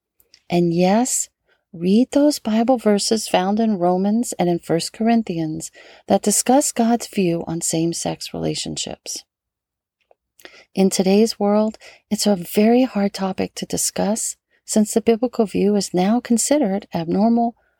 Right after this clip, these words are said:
radical, and even hate speech. Then week three, focus on Bible verses that define unconditional love. Use First Corinthians thirteen and other verses that show love as a verb, as an action,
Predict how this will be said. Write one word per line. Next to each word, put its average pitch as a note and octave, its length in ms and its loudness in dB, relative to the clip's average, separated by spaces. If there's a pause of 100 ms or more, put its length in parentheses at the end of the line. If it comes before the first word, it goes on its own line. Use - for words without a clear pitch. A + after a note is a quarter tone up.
(100)
radical, F3+ 560 -2 (380)
and F#3 200 2
even D#3 240 0
hate - 280 -10
speech. - 560 -12 (840)
Then G3+ 160 4
week B3+ 260 2
three, F#3+ 320 0 (380)
focus C#4+ 380 2
on F#4 160 4
Bible F3+ 360 0
verses F#3 480 -2
that F3 220 -2
define A3+ 760 0
unconditional F3 800 -4
love. - 400 -10 (640)
Use A#3 280 2
First A#3+ 280 0
Corinthians A#3+ 540 2
thirteen A3 480 0
and A3 140 2
other A#3+ 240 2
verses G3 420 0
that F3+ 220 0
show F#3 280 0
love F3+ 480 0
as F#3 180 0
a D#3+ 120 -4 (140)
verb, F3 440 0 (180)
as G3+ 180 -4
an G#3+ 100 2
action, - 540 -4